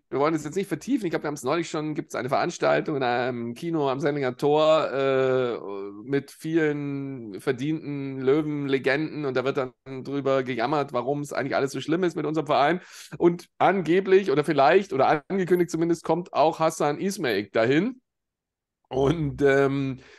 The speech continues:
du hast ja vorhin schon angemerkt, was mich auch überrascht hat, dass jetzt im Stadion während des Spiels gar nicht so viel zu dem Thema,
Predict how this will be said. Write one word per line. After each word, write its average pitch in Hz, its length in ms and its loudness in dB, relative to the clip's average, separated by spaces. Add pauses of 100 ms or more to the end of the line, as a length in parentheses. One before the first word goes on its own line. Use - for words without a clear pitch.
du 139 100 2
hast 147 100 2
ja 156 80 2
vorhin 147 160 4
schon 147 140 0
angemerkt, 185 420 0
was 151 120 -2
mich 147 140 0
auch 156 140 4
überrascht 170 360 2
hat, 160 100 -4
dass 147 100 -4
jetzt 147 220 -8 (100)
im 127 120 -6
Stadion 147 420 0
während 147 160 0
des 139 80 -8
Spiels 175 260 0
gar 135 140 0
nicht 135 100 -6
so 196 220 2
viel 220 560 0 (200)
zu 196 140 -8
dem 180 240 4
Thema, 190 540 2